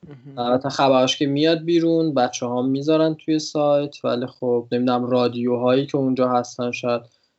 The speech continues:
Speaker 2: یه ذره با دیتیل بیشتر بگن. اگه یا نظر خودت اگه چیزی هست دربارهٔ، اه، گروه جدید خوشحال می‌شم بشنوم.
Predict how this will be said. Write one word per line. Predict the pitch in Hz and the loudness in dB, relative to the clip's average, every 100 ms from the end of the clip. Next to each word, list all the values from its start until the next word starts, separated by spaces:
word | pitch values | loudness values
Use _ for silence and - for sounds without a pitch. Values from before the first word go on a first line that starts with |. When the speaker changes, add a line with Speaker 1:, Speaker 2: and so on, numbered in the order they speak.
| _ - | _ -6
Speaker 2:
یه | 123 | -4
ذره | 120 120 120 | 0 0 0
با | 123 | -2
دیتیل | 120 117 127 120 123 | -4 -4 -2 0 -2
بیشتر | 117 - 127 117 117 127 | -4 -4 0 0 0 -2
بگن. | 120 117 123 127 131 123 | -2 0 0 2 0 -2
اگه | 127 120 131 | -4 0 0
یا | 127 120 | 2 2
نظر | 120 117 123 127 | 0 0 0 -2
خودت | - 127 127 127 - | -2 0 0 -4 -8
اگه | 117 127 | -12 -10
چیزی | - - 120 123 | -8 -10 -6 -4
هست | 120 123 - | -4 -6 -2
دربارهٔ، | 131 127 131 131 127 - _ _ _ _ _ 127 | -2 -2 -4 -4 -6 -10 _ _ _ _ _ -4
اه، | 120 | -4
گروه | 117 127 123 123 127 | -4 -4 -2 0 0
جدید | 120 123 120 120 127 135 139 - | 2 0 0 0 0 2 0 -4
خوشحال | - 127 - 110 | -6 -4 -4 -6
می‌شم | 117 - - - | -6 -10 -12 -12
بشنوم. | - - 143 | -14 -14 -14